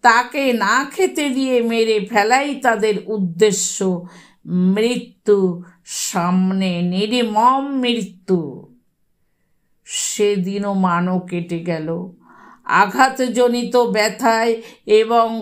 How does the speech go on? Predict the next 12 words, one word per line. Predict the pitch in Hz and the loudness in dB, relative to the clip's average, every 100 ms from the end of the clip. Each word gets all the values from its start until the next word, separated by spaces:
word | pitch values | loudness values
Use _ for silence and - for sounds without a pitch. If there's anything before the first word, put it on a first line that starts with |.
| 190 | -8
ক্ষুধা | - 254 214 247 220 220 190 | -6 -4 -2 2 2 2 -2
তৃষ্ণায় | 220 226 - - 233 214 208 202 - - _ - 202 | -6 -4 -4 -4 -2 0 0 -4 -8 -20 _ -2 0
অবসন্ন | 226 262 269 - 302 269 262 247 226 196 | 2 2 0 -2 0 0 0 -2 0 2
দেহ | 208 208 208 202 190 - _ 165 196 | 2 2 -2 -4 -6 -16 _ -2 2
নরনারায়ণেরই | 208 247 262 262 262 254 254 262 254 262 254 247 - | 2 2 0 2 2 2 2 0 0 0 0 -2 -2
চোখের | 254 240 247 247 247 - | -2 2 0 2 -2 0
সামনে | 247 247 247 247 247 | 0 0 -2 -4 -4
থেকে | - 240 247 247 240 233 - - - 170 | -4 -4 0 0 0 -4 -14 -20 -14 -2
গবাক্ষ | 190 214 233 240 240 - - 247 240 | 2 4 2 0 -2 -12 -2 2 2
পথের | 226 233 240 226 240 233 - | 2 -2 0 0 0 -2 0
শেষ | 233 233 240 233 - - - - - 151 | 0 0 0 -4 -8 -14 -20 -20 -18 -6
দিবালোক | 196 214 233 226 226 226 226 226 | -4 4 4 4 0 0 0 0